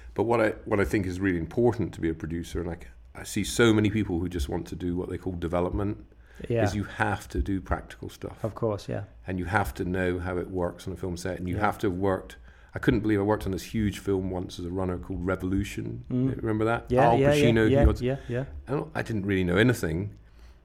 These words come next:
Speaker 1: And you'd read the script and you think, "This bit doesn't really work." And then you'd hear the director talking to a producer,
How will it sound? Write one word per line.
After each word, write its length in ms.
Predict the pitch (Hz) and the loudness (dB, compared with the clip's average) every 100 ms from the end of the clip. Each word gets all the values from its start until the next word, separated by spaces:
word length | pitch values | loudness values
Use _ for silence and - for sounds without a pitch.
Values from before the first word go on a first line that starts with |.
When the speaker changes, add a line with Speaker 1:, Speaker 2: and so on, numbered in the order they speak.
| - - | -20 -8
Speaker 1:
And 160 | 98 101 - | -4 -4 -2
you'd 180 | 113 113 | -4 6
read 200 | 135 131 | 6 6
the 80 | 110 | 2
script 340 | - 117 - | 2 0 2
and 20 | |
you 60 | 95 | -2
think, 140 | 95 | 0
"This 100 | 113 - | -2 0
bit 140 | 98 | -2
doesn't 200 | 87 87 | 0 -4
really 120 | 82 | -6
work." 260 | 82 90 87 | -4 -4 0
And 60 | 95 | 2
then 100 | 110 | 2
you'd 120 | 101 | 0
hear 180 | 90 123 | 4 4
the 80 | 110 | 4
director 480 | 98 101 110 - 90 | 4 2 2 -2 -4
talking 380 | - 95 92 87 | -4 -4 -4 -4
to 160 | 95 | -4
a 40 | 87 | -4
producer, 500 | 90 92 98 98 | -2 0 0 -2